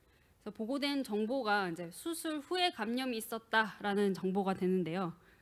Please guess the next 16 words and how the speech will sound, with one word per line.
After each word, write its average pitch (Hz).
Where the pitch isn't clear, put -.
예, 170
다 196
눈치를 202
잘 185
채시고 208
잘 175
이 202
D를 208
선택을 214
하신 233
것 180
같습니다. 156
일단 202
D가 220
정답이 208
맞고요. 190